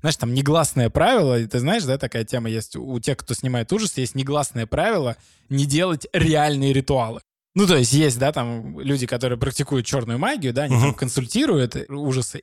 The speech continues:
Speaker 1: и они никогда не делают, как на самом деле.
Speaker 2: Не, не слышал про такое.
Speaker 1: Ну, это такая фишка.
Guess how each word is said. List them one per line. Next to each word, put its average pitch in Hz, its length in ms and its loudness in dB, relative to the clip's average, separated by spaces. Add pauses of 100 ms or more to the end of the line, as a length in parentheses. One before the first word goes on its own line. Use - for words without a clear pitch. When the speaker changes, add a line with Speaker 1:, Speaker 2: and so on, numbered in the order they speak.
Speaker 1:
и 147 100 0
они 143 240 -2
никогда 160 680 0
не 170 140 -4
делают, 147 460 0
как - 320 -2
на 131 140 0
самом 131 340 -2
деле. 120 380 -4 (100)
Speaker 2:
Не, 123 280 4
не 110 80 4
слышал 110 340 -2
про 98 160 -4
такое. 139 100 0
Speaker 1:
Ну, 147 120 4
это 131 180 2
такая 143 220 2
фишка. - 480 -4